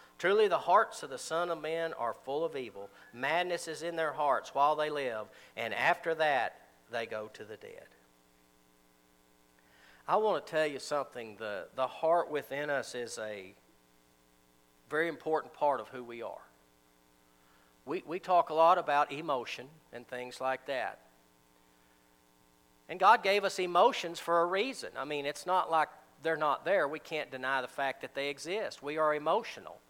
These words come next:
Certain things make us this way, that way, whatever. But when it comes to thinking about what's inside of us and when we think about emotions and things like that, those are not good spiritual guides.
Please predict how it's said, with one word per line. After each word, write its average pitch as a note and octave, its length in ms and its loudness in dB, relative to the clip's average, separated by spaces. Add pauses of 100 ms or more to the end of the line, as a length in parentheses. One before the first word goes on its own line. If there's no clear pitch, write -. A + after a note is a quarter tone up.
(440)
Certain C#3+ 400 -2
things D#3 400 -2
make D#3 260 -2
us D#3 140 -4
this D#3+ 300 -8
way, D#3 160 0
that D3+ 200 -2
way, D3+ 160 0 (100)
whatever. D3 480 -2 (1000)
But D#3 100 2
when G#3 140 4
it A3+ 120 0
comes B3+ 400 4
to G3+ 140 -2
thinking G3 480 -2
about D#3 420 4
what's D#3+ 240 0
inside D3+ 520 0
of C#3+ 200 0
us C3+ 180 -6
and C3+ 100 -8
when C3+ 60 -6
we C3+ 60 -8
think C#3+ 280 -10
about C3 260 0
emotions B2+ 880 0
and A#2+ 160 -14
things C#3 320 -8
like A#2+ 240 -6
that, C#3+ 400 -2 (2250)
those D3 260 -2
are C#3+ 120 0
not B2+ 280 -4
good A2+ 160 -10
spiritual G#2 460 -12
guides. F2+ 400 -16